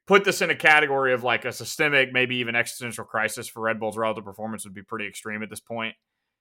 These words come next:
Um, if it's persistent over a two or three race period, then, then I think we'd have to start scratching our heads and asking questions, but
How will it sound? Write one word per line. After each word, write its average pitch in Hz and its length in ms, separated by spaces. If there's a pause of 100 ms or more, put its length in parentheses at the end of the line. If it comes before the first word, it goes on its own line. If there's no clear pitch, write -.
(260)
Um, 95 600 (400)
if 135 160
it's 123 100
persistent 170 500
over 135 220
a 117 60
two 143 160
or 135 80
three 123 240
race 120 280
period, 139 560
then, 107 380
then 110 160
I 101 120
think 104 180
we'd 98 120
have 98 120
to 104 80
start 98 220
scratching 101 340
our 101 80
heads 104 220
and 104 80
asking 101 280
questions, 117 400
but 101 240